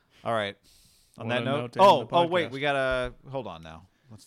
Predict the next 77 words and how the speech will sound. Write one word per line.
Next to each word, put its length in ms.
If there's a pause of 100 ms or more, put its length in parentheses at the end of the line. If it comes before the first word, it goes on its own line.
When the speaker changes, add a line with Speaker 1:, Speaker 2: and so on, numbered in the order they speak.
Speaker 1:
we 260
Speaker 2:
C-, 120
can 140
I 80
give 120
a 60
quick 160
shout 240
out 80
to 80
my 100
guys 300
in, 120
Speaker 1:
We 60
Speaker 2:
uh, 100
Speaker 1:
need, 60
Speaker 2:
Best 200
Coast 200
Speaker 1:
yes, 60
we 120
need 40
to 80
Speaker 2:
Burritos, 80
Speaker 1:
do 100
a 60
restaurant. 320
Speaker 2:
Emeryville? 180 (680)
Best 340
Coast 260
Burritos, 460 (100)
Emeryville, 580 (560)
right 220
off 180
the 80
freeway. 560 (260)
Google 340
it. 120
They 140
got 140
their 100
website. 560 (520)
Uh, 320 (160)
th-, 160
they 120
were 160
listeners 720
of 340
the, 220
when 160
I 80
used 160
to 60
live 340
in 80
Emeryville. 560
I 60
went 200
there 80
a 40
couple 200
times. 360
They're 80
like, 120
"Are 40
you 200
Middlecoff?" 540
I 20
love 240
the, 80
we 320
had 100
a 40
radio 240
show 180
at 80
the 60
time. 340